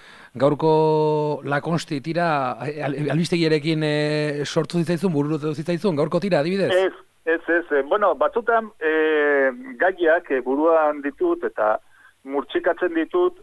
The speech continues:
Speaker 2: eta pasatzen dira, igual, bi hilabete zunta batzuk egin arte, ez da? Eta serie hau aspalditik egin nahi nuen, relato konpartidoa pizkat, eh, kritikatzen, ez? Eta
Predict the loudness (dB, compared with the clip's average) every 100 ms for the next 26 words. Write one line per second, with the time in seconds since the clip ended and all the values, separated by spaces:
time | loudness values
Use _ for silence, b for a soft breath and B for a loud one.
0 | -12 -6 -6 -4 -4 -4 -4 -2 0 0
1 | 0 0 0 0 -2 0 0 -2 0 0
2 | -2 -6 _ _ -18 -4 0 0 -2 -10
3 | -8 -10 -8 -8 -8 -12 -12 -14 -14 _
4 | b b b b -6 -4 -2 2 4 4
5 | 2 -2 -2 2 4 4 2 2 -2 -4
6 | -4 -4 -4 -2 -4 -4 -4 -2 -2 -4
7 | -8 -8 -2 0 0 -2 -4 -4 -6 -4
8 | -4 0 2 2 0 -10 -4 -4 -6 -10
9 | -10 -8 -8 -4 -4 -6 -10 -10 -12 -14
10 | _ _ b b b b b b _ -2
11 | -2 -2 0